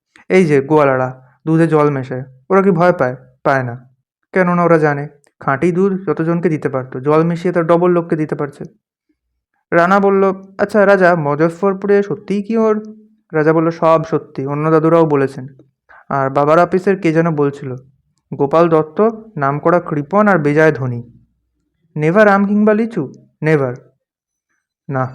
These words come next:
এরকম লোককে টাইট দেওয়া খুব সৎ কাজ, তাই তো রবীন্দ্রনাথ বলেছেন, 'যখনই দেখিবে অতীব কিপ্টে দাদু,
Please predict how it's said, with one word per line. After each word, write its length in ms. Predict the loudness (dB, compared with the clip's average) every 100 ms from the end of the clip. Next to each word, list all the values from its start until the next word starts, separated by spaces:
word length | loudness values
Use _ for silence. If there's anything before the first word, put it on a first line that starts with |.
| -16 _
এরকম 400 | -2 0 2 2
লোককে 320 | 2 2 0
টাইট 360 | 0 2 0 0
দেওয়া 300 | 2 2 2 -4 _ _ _ _ _ _
খুব 160 | -8 -6
সৎ 320 | -4 -4 -4
কাজ, 280 | -10 -12 -14 _ -8
তাই 180 | -2 0
তো 80 | 2
রবীন্দ্রনাথ 480 | 0 0 -2 -2
বলেছেন, 380 | 0 0 0 -2 -14 _ _ _ _ -14
'যখনই 400 | -8 -6 0 0
দেখিবে 500 | 2 0 0 4 6
অতীব 420 | 6 4 0 0 0
কিপ্টে 440 | -2 -10 -4 0
দাদু, 520 | 0 0 0 0 -2